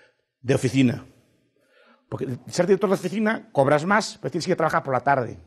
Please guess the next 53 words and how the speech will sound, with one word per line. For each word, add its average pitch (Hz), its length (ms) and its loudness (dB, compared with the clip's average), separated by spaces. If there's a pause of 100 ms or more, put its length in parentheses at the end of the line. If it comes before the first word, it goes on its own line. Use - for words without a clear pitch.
(1200)
No 147 160 -2
sé 135 60 -6
si 147 60 -2
me 156 60 4
explico. 107 400 -2 (640)
Entonces, - 300 -8 (160)
yo 147 160 4
le 175 60 8
ofrezco 175 340 2
el, 151 160 -2
y 143 80 -6
no 151 120 2
es 180 60 2
que, 185 240 -6
yo 123 160 -6
tengo 190 160 0
mujeres 160 320 0
muy 180 140 0
cualificadas, 170 760 0 (120)
que - 60 -6
hacen 135 180 -8
ese 131 100 -6
trabajo, 143 360 2
muy 156 160 0
cualificadas, 170 640 0
son 123 220 -2
muy 123 120 4
buenas, 190 340 2 (460)
pero 151 120 4
no 165 200 2
quieren 165 200 2
ir 156 120 2
por 123 100 -6
la 120 140 0
tarde. 117 420 0 (320)
Porque 131 140 0
dicen, 131 240 0 (720)
"Por 156 160 2
doscientos 160 500 2
euros 175 220 2
al 185 100 2
mes, 220 420 -2 (680)
que 107 80 -6
me 120 80 0
suben 147 260 4
el 156 80 4
sueldo, 190 400 4
no 202 160 2
quiero 160 180 2
ir 131 80 -2
por 113 120 -10
la 113 80 -8
tarde". 135 380 0